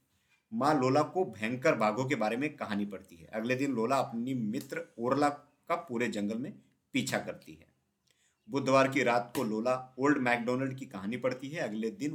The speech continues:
वह एक किसान बनती है। लोला की गाय को कुछ चोट लगी है, पर माँ उस चोट को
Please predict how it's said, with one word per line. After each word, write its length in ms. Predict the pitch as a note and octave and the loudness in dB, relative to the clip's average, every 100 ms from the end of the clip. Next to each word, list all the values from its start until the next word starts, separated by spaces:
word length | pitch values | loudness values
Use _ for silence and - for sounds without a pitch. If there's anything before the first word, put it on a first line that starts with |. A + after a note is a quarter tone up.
| G#2+ | -2
वह 180 | C3+ - | -2 -2
एक 180 | C#3 - | -8 -8
किसान 320 | G#2 A2 A#2 | -6 -4 -2
बनती 260 | B2+ B2+ C#3 | -4 -4 -8
है। 180 | D#3+ G3+ _ _ A2 | -12 -16 _ _ -2
लोला 220 | C3 D3+ | 2 2
की 160 | D#3 | 2
गाय 280 | G#2 A#2 C#3 | 0 2 2
को 160 | D3 E3+ | -2 -8
कुछ 340 | - F#3+ - - _ _ _ _ _ - | -6 -8 -8 -14 _ _ _ _ _ -2
चोट 240 | C#3+ C3 | 0 0
लगी 260 | G#2 F#2+ F2 | -2 -6 -8
है, 160 | E2 - _ _ _ B2+ | -14 -20 _ _ _ -2
पर 100 | A#2+ | 2
माँ 180 | C3 D3 | 4 4
उस 200 | C#3+ - | 2 -2
चोट 240 | B2 | -4
को 60 | B2 | -4